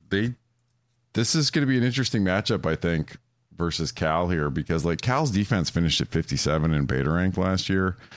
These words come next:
Um, that's not great. Like, I just, I mean, look, I just, I, I'm not sold on what Wilcox is doing on the defensive side of the football anymore. Um,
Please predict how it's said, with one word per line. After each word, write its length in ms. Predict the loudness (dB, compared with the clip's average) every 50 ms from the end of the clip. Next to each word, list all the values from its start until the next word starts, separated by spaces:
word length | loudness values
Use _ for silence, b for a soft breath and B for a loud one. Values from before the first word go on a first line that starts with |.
| B B B B
Um, 600 | -2 0 2 2 2 2 2 2 2 0 0 -2 -4 -8
that's 180 | -8 -4 -2
not 160 | -2 -2 -2 -2
great. 460 | 0 0 2 2 0 -2 -4 -4 -4
Like, 180 | -2 0 0 0
I 200 | 2 2 2 2
just, 240 | 2 0 0 -2 -4 -8 -20 _ _ _ -10 -4 0
I 80 | 2 2
mean, 440 | 4 4 4 4 2 2 0 -2 -4 -8 _ _ _ _ _ _ _ -14 -6 -2
look, 340 | -2 -2 -2 -4 -6 -6 -6 -2
I 140 | 0 0 0
just, 240 | 2 0 0 -2 -4 -6 -4
I, 180 | -2 -2 0 0
I'm 180 | 2 2 2 4
not 240 | 2 2 2 0 0
sold 420 | 0 0 2 2 2 2 2 2
on 380 | 2 2 2 2 2 2 2 2
what 160 | 0 0 2
Wilcox 500 | 2 0 0 0 0 0 0 0 0 -2
is 80 | -4 -2
doing 220 | 0 2 2 2 2
on 80 | 2 0
the 60 | 0
defensive 380 | 0 0 0 0 -2 -2 -2 -2
side 180 | 0 0 0
of 60 | 0
the 60 | 0 -2
football 500 | 0 -2 -2 0 0 0 0 2 0 0
anymore. 460 | 0 0 0 0 0 0 0 -2 -4 b b b b b b b b b b 0
Um, 540 | 2 2 2 2 2 2 2 2 0 0